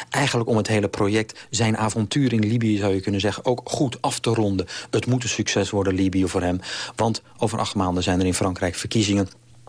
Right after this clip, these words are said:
En hij wil laten zien dat hij dit hoofdstuk goed heeft afgerond.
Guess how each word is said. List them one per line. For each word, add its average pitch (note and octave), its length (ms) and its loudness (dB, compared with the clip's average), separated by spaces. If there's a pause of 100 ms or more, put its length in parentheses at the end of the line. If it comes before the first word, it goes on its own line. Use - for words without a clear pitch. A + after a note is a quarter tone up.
(160)
En F#2 120 0
hij E2+ 120 0
wil F2+ 120 -2
laten F2 240 0
zien A#2 320 2 (180)
dat - 160 -4
hij F#2 100 -6
dit - 160 2
hoofdstuk G2 420 -2
goed B2+ 280 0
heeft G2+ 200 0
afgerond. F#2+ 460 0